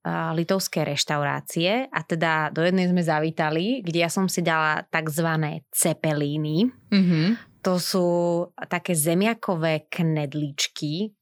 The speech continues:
Speaker 1: skôr knedle, je to obrovská knedla, <laughs> ktorá je plnená, môže byť plnená buď mesom, alebo môže byť plnená tvarohom, inak vo všetkom je kôpor skoro.
Speaker 2: Mm.
Speaker 1: Takže sa treba pýtať, ak nemáte radi kôpor, že či je kôpor v tomto jedle, ale máte osemdesiatpäť percent
Speaker 2: Veľká šanca,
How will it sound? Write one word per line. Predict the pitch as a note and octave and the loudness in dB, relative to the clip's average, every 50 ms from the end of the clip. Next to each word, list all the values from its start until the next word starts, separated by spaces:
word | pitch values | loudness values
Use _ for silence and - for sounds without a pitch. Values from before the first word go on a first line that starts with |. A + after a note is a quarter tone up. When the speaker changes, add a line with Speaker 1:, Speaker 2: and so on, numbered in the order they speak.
| _ _ _ _ - - | _ _ _ _ -20 -14
Speaker 1:
skôr | - - - - G3 E3+ | -12 -6 -2 -2 -2 0
knedle, | - G3 F#3+ F#3 F3+ F3 E3+ F3 E3+ | 2 2 4 4 4 4 4 4 2
je | E3 E3 | 2 2
to | - F3 | 0 0
obrovská | - F3 E3+ F3 E3+ E3+ D#3+ - - - | 0 2 2 2 2 2 0 -4 -6 -4
knedla, | - F#3+ F3+ F3 E3 D3+ F3 E3 E3 F3 B3+ - - A#3 A3 G#3 - - A#3+ A#3+ A#3 - | 0 0 2 2 2 2 2 4 6 4 4 4 4 2 2 2 2 2 2 0 2 2
<laughs> | - A#3 C4 C4 - - - - - - - - | 2 0 0 0 0 -2 0 0 0 -2 -4 -4
ktorá | - - G#3+ A3 A3+ | -2 0 2 4 4
je | A3 G#3 | 2 2
plnená, | G#3 - G3 G3 G3+ G#3 G#3+ G#3 G3+ F#3+ F#3 F#3 F3+ F#3 - | 2 0 2 2 4 4 4 4 4 4 4 4 2 2 0
môže | - F3 F#3+ G#3+ | 0 0 0 2
byť | A#3+ A3+ A3+ | 2 0 0
plnená | - G3 G3 G#3 G3+ F#3+ | 0 0 2 2 2 2
buď | E3 E3+ D3+ | 0 0 0
mesom, | D#3 D#3 D3 - - - G#3 C4+ E4+ F4+ | 0 -2 -2 -4 -4 -2 -2 0 0 0
alebo | - - F3 F3 F3+ F3 | 0 0 0 2 0 0
môže | E3+ E3+ F3+ F#3 F#3 | 0 0 0 -2 -2
byť | F#3 F#3+ F#3 | -2 -4 -4
plnená | - - E3+ F3 F3 F3 E3+ | -4 -4 -2 -2 -2 -2 -2
tvarohom, | E3+ - E3+ E3 F3 F#3 | -2 -2 0 2 2 2
inak | E3 F3+ F3+ F3+ | 2 2 2 2
vo | E3+ | 2
všetkom | F#3+ F#3 - G3 - F#3+ F3+ | 2 2 0 0 0 0 0
je | E3+ | 0
kôpor | - - F3+ F3 - - E3 D3+ | 0 0 0 0 0 0 -4 -4
skoro. | - - - D#3+ D#3+ D#3+ E3 A3+ D#4 D#4+ | -4 -4 -4 -2 0 0 0 0 -2 -4
Speaker 2:
Mm. | - - F#3 F3+ F3+ F3+ F3 E3 - - - - | -4 -4 -2 0 0 -2 -2 -4 -8 -12 -6 -2
Speaker 1:
Takže | - F3+ E3 | -2 0 0
sa | E3 G3+ | 0 0
treba | G3 - G3 F#3 F3+ | 2 2 2 0 0
pýtať, | - G3 F3 - F#3 E3 | 0 -2 0 0 0 0
ak | C3 D#3+ | 2 2
nemáte | D#3 F3 E3+ E3+ E3+ D#3+ F3+ | 2 2 2 2 0 0 0
radi | F3 E3 D#3+ | 0 0 -2
kôpor, | D#3 - F3 E3+ E3 - E3 E3 E3 | -2 0 0 0 0 0 -2 -2 -2
že | D3+ D#3 | -2 -2
či | D#3 - - | -2 -2 -2
je | D#3+ D3+ | -2 -2
kôpor | - - F#3 F3 E3+ - F#3+ F3+ | -2 0 0 0 2 2 2 0
v | F3+ - | 2 2
tomto | G3 F3+ F3 - F#3 | 0 0 2 4 4
jedle, | F3+ F3 E3+ E3 D#3+ F3 E3+ F3 G#3 A#3+ | 4 4 4 2 2 2 2 2 2 0
ale | - - F3+ F3+ | 0 0 0 0
máte | F3 F3+ F3 F3 E3 - F#3 F3+ - | 2 2 0 0 0 0 0 0 0
osemdesiatpäť | - F3+ - - F#3 D#3+ F#3 F3+ D#3 E3 D#3+ | 0 -2 -2 0 0 0 -2 -2 -4 -4 -4
percent | - F3+ F3+ F3 F#3+ | -2 0 2 2 2
Speaker 2:
Veľká | F3 - - | 2 2 2
šanca, | F3 - | 2 2